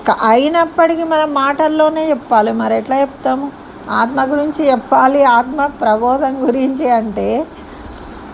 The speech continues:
మనకు కలిగిన అనుభవాలను పండితులు వేదంలో చదివిన దాన్ని, ఉపనిషత్తులలో ఆత్మల గురించి ఉన్నది కాబట్టి వాళ్ళు చదివిన దాన్ని మనకు తెలియజేస్తూ ఉంటారు.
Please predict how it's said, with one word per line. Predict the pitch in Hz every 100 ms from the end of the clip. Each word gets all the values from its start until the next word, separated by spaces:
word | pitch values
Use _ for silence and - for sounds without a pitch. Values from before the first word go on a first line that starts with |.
| - -
మనకు | 214 220 277 294
కలిగిన | 302 302 294 311 277
అనుభవాలను | 262 269 285 294 285 277 277 285 233 226 262 - - - - -
పండితులు | 220 233 269 285 302 311 302 208 226 - - - -
వేదంలో | 202 240 240 277 285 277 269
చదివిన | 254 240 254 254 254
దాన్ని, | 247 247 254
ఉపనిషత్తులలో | 214 214 254 269 285 240 - 247 247 247 247 240 214 208 196 190 - - - 196
ఆత్మల | 208 277 247 254 233
గురించి | 240 247 247 240
ఉన్నది | 190 196 226 262 269
కాబట్టి | 254 247 240 240 285 339 - - - - -
వాళ్ళు | 214 233 254 -
చదివిన | 208 208 254 302 277
దాన్ని | 285 277 320 339 359 - - - - 247
మనకు | 233 311
తెలియజేస్తూ | 339 349 370 359 359 - 254
ఉంటారు. | 226 185 180